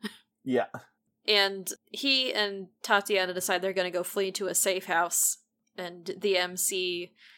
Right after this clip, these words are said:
Speaker 1: is put on television, and he says, "I think it was a plot by the Americans and the Russians." And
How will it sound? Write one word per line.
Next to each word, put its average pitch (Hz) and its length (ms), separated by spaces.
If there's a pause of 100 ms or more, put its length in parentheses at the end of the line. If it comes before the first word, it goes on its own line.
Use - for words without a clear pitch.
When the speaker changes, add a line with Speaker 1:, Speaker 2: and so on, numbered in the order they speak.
(160)
Speaker 1:
is 180 220
put 208 220
on 196 140
television, 196 560
and 190 80
he 202 60
says, 202 220
"I 220 80
think 294 220
it - 20
was 269 100
a 262 60
plot 247 340
by 240 140
the 233 140
Americans 254 500
and 277 220
the 240 80
Russians." 175 800 (500)
And 185 480